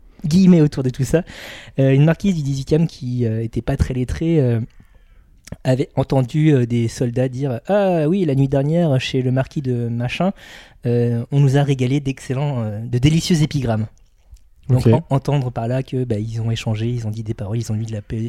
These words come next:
Speaker 1: poésie, euh, que sais-je.
Speaker 2: Tel, euh, ridicule de Patrice Lecomte.
Speaker 1: Un peu.
Speaker 2: Ok.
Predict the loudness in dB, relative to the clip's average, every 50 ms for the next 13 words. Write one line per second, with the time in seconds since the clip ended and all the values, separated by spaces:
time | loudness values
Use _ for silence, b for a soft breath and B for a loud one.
0 | -6 -2 -2 0 0 -2 -2 -4 -4 -4 -6 -6 -8 -10 -8 -8 -10 -10 -12 -14
1 | -6 -2 0 2 2 2 2 0 0 0 -2 -2 -2 -4 -4 -4 -4 -4 -4 -4
2 | -4 -4 -4 -4 -4 -6 -6 -8 -8 -8 -8 -8 -10 -12 -6 -2 -2 0 0 0
3 | -2 -2 -4 -10 -20 _ -20 _ -8 -6 -4 -4